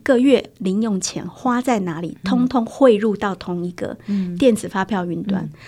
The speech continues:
Speaker 1: 一目了然。
Speaker 2: 嗯。
Speaker 1: 所以他们够不够花，我清清楚楚。
Speaker 2: 嗯。
Speaker 1: 那更可怕的是，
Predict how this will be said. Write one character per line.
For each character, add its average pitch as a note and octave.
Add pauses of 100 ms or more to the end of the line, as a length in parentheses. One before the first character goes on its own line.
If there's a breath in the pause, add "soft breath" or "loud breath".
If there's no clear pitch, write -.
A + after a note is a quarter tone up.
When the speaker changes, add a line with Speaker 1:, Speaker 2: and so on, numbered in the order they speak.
(440 loud breath)
Speaker 1:
一 B3
目 D#4
了 F#3+
然。 -
Speaker 2:
嗯。 F#3
Speaker 1:
所 -
以 D#4
他 D4+
们 D#4 (340)
够 F4
不 D4
够 C4+
花， A3
我 F3
清 G#3
清 G3+
楚 -
楚。 -
Speaker 2:
嗯。 G3
Speaker 1:
那 C#4
更 C#4+
可 F#3+
怕 A3
的 G#3+
是， G#3+